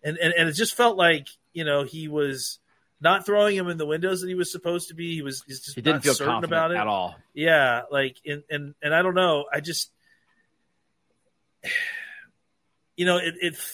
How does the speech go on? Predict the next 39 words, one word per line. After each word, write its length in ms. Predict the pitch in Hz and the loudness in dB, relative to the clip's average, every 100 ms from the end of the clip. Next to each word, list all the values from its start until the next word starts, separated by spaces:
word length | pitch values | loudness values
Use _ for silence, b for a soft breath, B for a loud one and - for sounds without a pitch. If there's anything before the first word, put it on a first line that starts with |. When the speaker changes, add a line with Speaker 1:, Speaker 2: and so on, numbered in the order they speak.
| - | -2
Speaker 1:
it 180 | 170 - | -4 -4
feels 720 | - 202 226 226 214 214 170 | -10 0 6 8 8 4 4
like 320 | 165 165 160 | 6 6 2
a 60 | 151 | -6
pattern 560 | - 175 254 196 135 | 0 4 6 4 2
at 120 | 127 | -4
this 160 | 127 127 | -4 -6
point. 380 | - 127 110 110 | -6 -8 -10 -10
Like, 240 | 127 131 - | -8 -8 -6
it 100 | 143 | -10
feels 460 | - 180 190 180 | 0 2 2 2
like 180 | 170 156 | 0 -2
where 240 | 151 156 143 | 2 2 2
he's 220 | 151 147 | -2 -4
struggling 720 | - - 175 190 196 185 185 - | -4 2 2 4 4 2 0 -8
to 100 | 151 | -14
get 520 | 127 135 135 147 123 | -6 -2 -2 -4 -6
going 580 | 139 160 180 151 135 139 | 0 2 2 0 -4 -6
early 400 | 139 147 151 143 | -2 -2 -2 -6
in 100 | 139 | -10
games. 640 | 139 160 170 135 127 - - b b b b _ | -8 -8 -8 -10 -12 -16 -16 b b b b _
Uh, 140 | 143 147 | -4 -2
and 140 | 151 151 | 0 4
I 100 | 165 | 6
don't 140 | 185 | 6
know 160 | 185 175 | 6 4
if 100 | 170 | 4
that's, 400 | 160 160 - - | 2 2 -4 -2
like, 280 | 147 139 - | -2 -2 -4
it's 160 | 160 | -6
hard 280 | - 190 208 | 2 4 4
to 80 | 170 | 2
kind 200 | - 165 | -4 -6
of 80 | 135 | -4
parse 300 | 165 165 180 | -2 -2 0
out 180 | 170 160 | 0 0
whether 200 | 151 143 | -2 0
that's 280 | 151 165 | -2 -2
Dak, 560 | - 117 123 180 220 - | -6 -6 -2 -2 -4 -12